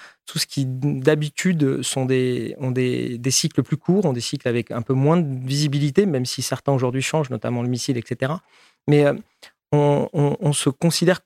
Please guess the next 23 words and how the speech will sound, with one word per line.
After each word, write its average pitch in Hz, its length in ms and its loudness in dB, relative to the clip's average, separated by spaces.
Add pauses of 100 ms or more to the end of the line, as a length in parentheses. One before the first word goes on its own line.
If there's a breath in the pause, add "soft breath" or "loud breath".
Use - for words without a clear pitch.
(120)
complémentaire, 170 600 2 (440)
euh, 131 440 4
avec 143 280 2
cette 135 180 0
supply 135 280 0
chain. 160 420 2
Euh, 123 380 0
d'abord, 127 520 0
on 131 80 0
travaille 123 300 0
beaucoup 123 240 -2
sur - 120 -2
la 123 80 4
diversité, 123 540 -2
hein, 165 220 -2
euh, 117 340 -4
trente 139 240 0
pour - 160 -6
cent 139 160 0
de 123 120 -2
nos 120 120 -2
marchés, 127 440 -2
euh, 120 140 -6